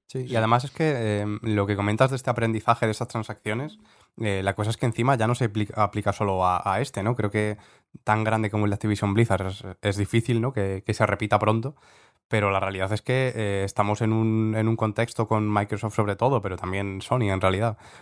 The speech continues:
de compra de estudios y compañías constantemente, entonces, eh, claro, me, me da miedo que esto se alargue más de la cuenta, ¿no? Que, que este, esta sequía de actualidad o, o, o esta densidad de, de actualidad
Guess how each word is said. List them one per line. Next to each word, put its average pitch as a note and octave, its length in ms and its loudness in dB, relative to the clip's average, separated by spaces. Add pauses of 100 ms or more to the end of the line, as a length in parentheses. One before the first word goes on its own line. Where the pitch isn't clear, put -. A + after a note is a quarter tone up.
de G#2 100 2
compra G#2 300 2
de G#2+ 60 2
estudios A2 520 0
y F#2+ 160 -4
compañías G2 460 2
constantemente, A2+ 640 0
entonces, A#2 480 -2 (420)
eh, F#2 540 0
claro, B2 280 0
me, G2 260 -8
me G#2 120 2
da F#2+ 100 2
miedo A#2 440 2
que F#2+ 240 0
esto A2+ 180 -2
se A2+ 80 -2
alargue G#2+ 300 4
más G2+ 160 0
de G#2+ 80 2
la G2 80 2
cuenta, G2 280 -2
¿no? A#2+ 140 -6
Que, G2 420 -6 (380)
que G#2 100 -4
este, A2 380 0
esta A2 220 -2
sequía A2+ 480 0
de A2 80 -2
actualidad G#2+ 580 0
o, G2+ 200 -4
o, G2+ 340 0
o A2+ 100 2
esta A2+ 180 -2
densidad A2 580 2
de, G#2 320 -2
de A2 80 -2
actualidad G#2 500 -6